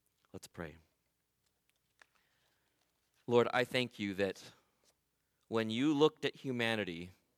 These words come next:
fairness was not <laughs> what you judged us by, but that it was your grace and love that reigned supreme. Thank you, Lord, that you have extended grace to us.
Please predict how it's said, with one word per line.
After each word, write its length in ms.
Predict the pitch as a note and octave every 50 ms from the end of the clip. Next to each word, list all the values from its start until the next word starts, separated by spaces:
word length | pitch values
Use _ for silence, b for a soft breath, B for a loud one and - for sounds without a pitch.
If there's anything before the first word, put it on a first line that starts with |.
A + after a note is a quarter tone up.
| _ _ _
fairness 920 | - - - - - B2 A#2 A2+ G#2+ F#2 E2+ F2 - - - - - - _ _ _ _ _ _ _ _ _ _ _ _ _ _ _ _ _
was 260 | - A2 A#2 A2+ G#2+ G#2+
not 360 | G#2 A2 A2+ G#2 F2+ E2 - - -
<laughs> 120 | - - -
what 280 | B2 C3+ - - -
you 160 | A#2 A2+ A2
judged 420 | A2 - - A#2+ G2+ F#2+ - - F2+
us 180 | E2+ - - -
by, 340 | - F2+ F2+ E2 E2 E2 - - _ _ _ _ _ _ _ _ _ _ _ _ _ _ _ _ _ _ _ _ _ _ _ _ _ _ _ _ _
but 120 | A2+ -
that 160 | - A#2 A2 A2+
it 120 | A2 -
was 180 | A#2 G#2+ G2 G2+
your 160 | G2+ G2 F#2 - -
grace 760 | G#2 G2+ A2 A2+ A#2 A#2 A#2 - - - - - - - - _ _ -
and 160 | A2+ G#2 G2
love 400 | F#2 F#2+ F#2+ F#2+ F2 E2+ E2 D#2+ - - _ _ _ _ _ _ _ -
that 140 | G2+ - - -
reigned 380 | G#2+ G2 G2 G2 G2 G2 F#2+
supreme. 640 | - - - - - - - G2 F#2+ F#2+ F#2 F2+ F#2+ F#2+ _ _ _ _ _ _ _ _ _ _ _ _ _ _ _ _ _ _ _ _ _ _ _ _ _ _ _ _ _ _ _ _ - -
Thank 320 | - E3 E3+ F3+ F3 -
you, 120 | E3+ E3+ E3+
Lord, 420 | D#3+ D3 C#3+ C#3+ C#3+ C#3+ C3+ B2+ A#2
that 140 | B2 A#2+ -
you 220 | A#2+ B2 C#3 C#3
have 100 | C3+ A#2
extended 640 | A#2 - - - - - B2+ B2 A#2+ A2+ F#2 F2 -
grace 420 | - A2 B2 C3 C#3 C#3 - - -
to 220 | - - C3 B2+
us. 640 | A2 A#2+ A2+ G#2+ G2+ - - - - - - -